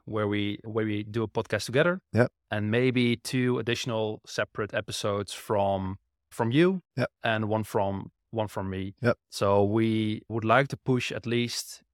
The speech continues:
Speaker 1: three
Speaker 2: Yeah.
Speaker 1: episodes a week,
Speaker 2: Yeah.
Speaker 1: uh, but maybe even more in the
Speaker 2: We
Speaker 1: near
Speaker 2: will
Speaker 1: future.
Speaker 2: see.
Speaker 1: Let's hope it works out,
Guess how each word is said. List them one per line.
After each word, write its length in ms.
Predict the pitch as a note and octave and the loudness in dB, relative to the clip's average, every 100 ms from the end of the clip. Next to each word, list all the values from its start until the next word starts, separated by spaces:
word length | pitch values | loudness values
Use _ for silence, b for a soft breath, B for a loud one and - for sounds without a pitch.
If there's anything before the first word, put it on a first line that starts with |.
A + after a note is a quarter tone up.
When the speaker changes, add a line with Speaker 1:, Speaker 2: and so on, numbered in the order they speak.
| _ | _
Speaker 1:
three 480 | - B2 C3 C#3+ D3+ - | -6 0 0 0 -6 -2
Speaker 2:
Yeah. 160 | G2 F#2+ | 4 4
Speaker 1:
episodes 480 | - - C3 C3 - | 2 0 0 0 -2
a 60 | |
week, 300 | A#2+ C#3 - F#2+ | 0 0 -2 -2
Speaker 2:
Yeah. 120 | F2+ - _ _ | -2 -4 _ _
Speaker 1:
uh, 120 | G#2+ | -4
but 120 | G2+ A2+ | -2 2
maybe 260 | B2+ A#2+ A#2 | 2 2 -2
even 140 | A2 | -4
more 400 | G2+ G#2 G#2 G#2 - - | -2 0 0 0 -6 -10
in 140 | G#2 | -6
the 280 | G2+ G2 G2 | -4 -2 -2
Speaker 2:
We 60 | G2+ | 2
Speaker 1:
near 100 | F#2+ | 4
Speaker 2:
will 140 | F#2+ | 4
Speaker 1:
future. 320 | F#2+ - G#2+ F2+ | 2 2 2 0
Speaker 2:
see. 80 | - _ | -8 _
Speaker 1:
Let's 240 | G#2 C3 - | -2 0 0
hope 220 | C3+ C3+ | -2 -2
it 80 | A#2 | -6
works 240 | B2+ - | -6 -2
out, 200 | C#3+ | -4